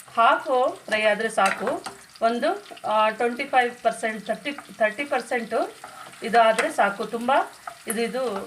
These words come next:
ಆ, ಫ್ರೈ ಆಗೋದೇನು ಬೇಡ, ಯಾಕಂದರೆ ಸ್ವಲ್ಪ ನಾವು ತಿನ್ನಬೇಕಾದ್ರೆ ಬಾಯಲ್ಲಿ ಗರಿ ಗರಿಯಾಗಿ ಸಿಗುತ್ತೆ. ಚೂರೇ ಚೂರು ಕ್ಯಾಪ್ಸಿಕಮ್ಮನ್ನು ಹಾಕ್ತಾ ಇದ್ದೇನೆ.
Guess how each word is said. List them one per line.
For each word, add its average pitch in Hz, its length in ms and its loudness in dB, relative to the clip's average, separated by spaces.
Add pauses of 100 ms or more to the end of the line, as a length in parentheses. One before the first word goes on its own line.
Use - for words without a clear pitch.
(180)
ಆ, 180 320 2 (640)
ಫ್ರೈ 262 220 0
ಆಗೋದೇನು 220 460 2
ಬೇಡ, 196 260 2 (1040)
ಯಾಕಂದರೆ 226 420 2
ಸ್ವಲ್ಪ 220 320 0
ನಾವು 240 340 2
ತಿನ್ನಬೇಕಾದ್ರೆ 233 800 0 (500)
ಬಾಯಲ್ಲಿ 240 500 4
ಗರಿ 208 300 2
ಗರಿಯಾಗಿ 214 580 0 (480)
ಸಿಗುತ್ತೆ. 208 420 -6 (560)
ಚೂರೇ 349 260 -2
ಚೂರು 269 280 -2 (100)
ಕ್ಯಾಪ್ಸಿಕಮ್ಮನ್ನು 214 840 -2
ಹಾಕ್ತಾ 202 380 -6
ಇದ್ದೇನೆ. 190 500 -2